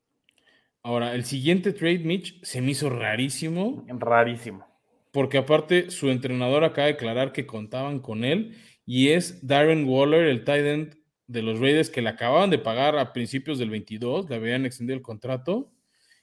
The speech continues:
Speaker 1: y se va a los Gigantes por un pick de tercera ronda. Me queda claro que no jalaba bien en el sistema McDaniels, pero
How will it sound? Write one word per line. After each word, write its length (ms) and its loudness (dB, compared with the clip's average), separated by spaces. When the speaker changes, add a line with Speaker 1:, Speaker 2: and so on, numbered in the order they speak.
Speaker 1:
y 100 -2
se 140 2
va 120 4
a 20 2
los 160 0
Gigantes 400 -2
por 140 -4
un 120 -4
pick 160 -6
de 100 -2
tercera 460 -4
ronda. 500 -2
Me 360 0
queda 180 4
claro 280 4
que 140 0
no 220 0
jalaba 520 2
bien 220 0
en 120 0
el 100 -4
sistema 400 -6
McDaniels, 720 -4
pero 520 -12